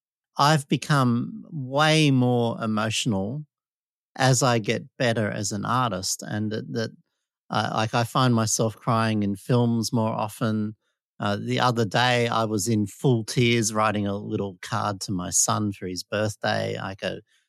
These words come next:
that my tears were streaming down my face. Like, I, and I think I've been blocked up on tears for quite a long while, but I've noticed quite clearly that as I age and as I get better and better at my art,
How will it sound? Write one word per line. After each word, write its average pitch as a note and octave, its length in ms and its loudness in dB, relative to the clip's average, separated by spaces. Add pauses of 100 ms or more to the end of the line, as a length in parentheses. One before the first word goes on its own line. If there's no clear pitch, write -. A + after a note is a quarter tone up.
(160)
that A#2 180 0
my A2+ 140 -2
tears D#3+ 400 4
were A#2+ 60 0
streaming C3+ 540 4
down A2+ 200 2
my G#2+ 180 0
face. A2 520 0 (200)
Like, C3 320 0
I, C#3+ 60 4
and C3+ 240 2
I D3+ 100 6
think D#3+ 220 2
I've B2+ 140 2
been A#2+ 200 4
blocked B2+ 300 0
up D3 200 2
on A2 240 2
tears G#2+ 400 0
for - 120 -12
quite G#2 240 -4
a G2 40 -8
long G2 220 -10
while, A2+ 260 -2
but A2+ 180 -4 (160)
I've D3 200 4
noticed C3+ 680 4
quite D#3+ 360 0
clearly C#3+ 580 2
that A2+ 160 -2
as B2 220 -2
I A2+ 360 0
age C#3+ 580 -6 (420)
and A2 180 -2
as B2+ 260 0
I B2 140 2
get A2 220 -4 (160)
better C3 300 2 (100)
and G#2 220 -6
better A#2 280 -2
at G#2 120 -8
my G#2 280 -6
art, G#2+ 480 -2